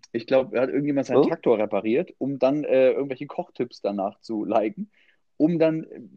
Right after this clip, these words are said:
Speaker 1: da Videos vorgeschlagen zu bekommen und dann kannst du ja markieren, gefällt mir nicht. Und das hab ich dann <laughs> alles, also nicht Daumen runter, sondern ich, das interessiert mich einfach nicht.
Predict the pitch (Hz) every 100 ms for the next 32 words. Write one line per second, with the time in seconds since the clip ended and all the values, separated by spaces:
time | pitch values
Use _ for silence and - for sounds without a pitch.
0 | _ 156 151 - 143 247 277 - 160 156
1 | 147 147 147 135 - 151 156 139 151 175
2 | 170 156 139 147 143 - 160 165 151 151
3 | 175 196 127 107 98 _ 120 131 127 -
4 | - - - - - - - 156 151 160
5 | - 156 151 131 175 220 190 170 165 -
6 | 151 - - 139 143 147 180 175 117 107
7 | 104 98 -